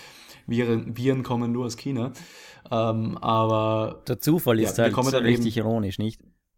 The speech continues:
Speaker 1: Der Zufall ist ironisch, das stimmt, ja. Fand ich eigentlich sehr interessant, dass ich das erwähne, genau.
Speaker 2: <laughs> Lustig, ja.
Speaker 1: Auf jeden Fall nach dieser Pandemie, ähm,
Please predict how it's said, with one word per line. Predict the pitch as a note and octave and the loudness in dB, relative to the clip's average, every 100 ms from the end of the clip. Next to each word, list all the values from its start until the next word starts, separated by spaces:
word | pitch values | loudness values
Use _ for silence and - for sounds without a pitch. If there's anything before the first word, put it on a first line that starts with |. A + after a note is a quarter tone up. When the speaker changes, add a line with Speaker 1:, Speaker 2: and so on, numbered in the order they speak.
| _ _ _ _ _ _ | _ _ _ _ _ _
Speaker 1:
Der | C#3+ | -4
Zufall | C3+ E3 D#3+ | 0 -2 -2
ist | C#3 | -8
ironisch, | C#3 G#2+ G#2 - | -8 -8 -10 -10
das | - | -12
stimmt, | - A2 G2+ | -10 -12 -10
ja. | A2 G#2+ | -8 -8
Fand | A2+ A#2+ A2+ | -8 -8 -8
ich | A#2 | -8
eigentlich | A#2 A#2 A#2 | -8 -10 -8
sehr | A2 | -8
interessant, | G#2 A2+ - A2 A#2 | -8 -12 -10 -10 -10
dass | A2 | -14
ich | A2 | -10
das | A2 | -10
erwähne, | A2 G#2+ G2+ G2+ | -6 -6 -6 -8
genau. | G#2 G2 - - - D3+ B2+ | -10 -14 -16 -16 -4 0 0
Speaker 2:
<laughs> | - F3+ F3 - | -2 -6 -6 -10
Lustig, | - G2+ F#2 - F#2 | -8 -8 -8 -12 -10
ja. | G#2 F#2+ - _ - _ _ _ _ _ _ _ _ _ _ | -8 -8 -12 _ -20 _ _ _ _ _ _ _ _ _ _
Speaker 1:
Auf | - B2+ | 0 2
jeden | D3 F3 | 2 2
Fall | E3+ | 2
nach | B2 B2+ E3 | 2 0 -2
dieser | C#3 B2 | -4 -6
Pandemie, | A2 A2 G#2 G2+ A#2+ E3+ - _ _ _ _ _ _ - - | -4 -4 -4 -4 -4 -6 -12 _ _ _ _ _ _ -20 -8
ähm, | A2+ G#2+ G#2+ G#2 G#2+ A2 | -4 -4 -4 -6 -8 -10